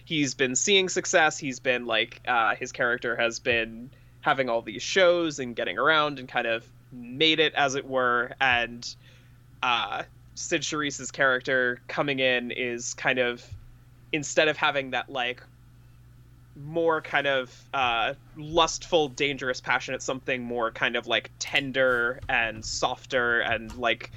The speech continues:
uh, es-, especially the, the ballet part of that is a far kind of softer and, uh, calmer sort of dance than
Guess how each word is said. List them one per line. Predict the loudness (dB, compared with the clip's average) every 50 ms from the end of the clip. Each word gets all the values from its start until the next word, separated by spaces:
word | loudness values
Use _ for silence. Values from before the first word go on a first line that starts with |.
| -16 -16 -18 -18 -20 -20 -20 -20 -6 0 2
uh, | 4 4 6 4 2 0 -2 -6 -6
es-, | -4 -2 0 0
especially | 0 -2 0 0 0 0 0 0 -2 -2
the, | 0 0 0 0 0 0 0 -2 -4 -4 -2
the | -4 -2
ballet | 0 2 2 2 2 2 0 -2 -2
part | -4 -6 -6 -6 -6 -8
of | -10 -8 -4
that | -2 -2 -2 -2 -2 -4
is | -6 -8 -8 -8
a | -12 -12
far | -8 -2 0 2 2 4 4 4 2 2
kind | 0 -2 -2 -2 -2
of | -2 -6 -6 -12 -18 -14
softer | -12 -12 -10 -4 0 2 2 2 0 -4 -6 0 2 2 2 2 2 0 0 0 0
and, | 0 0 0 0 -4 -8 -12 -10 -8 -8 -8 -8 -6 -6
uh, | -6 -4 -4 -4 -4 -4 -6 -6 -8 -14 -20 -20 -20 -20 -20 -14 -10
calmer | -6 0 2 4 4 4 4 2 2
sort | 2 0 2 4 6
of | 4 4 4 2
dance | 4 4 4 2 0 -4 -4 0
than | 2 4 4 4 2 0 -4 -10 -12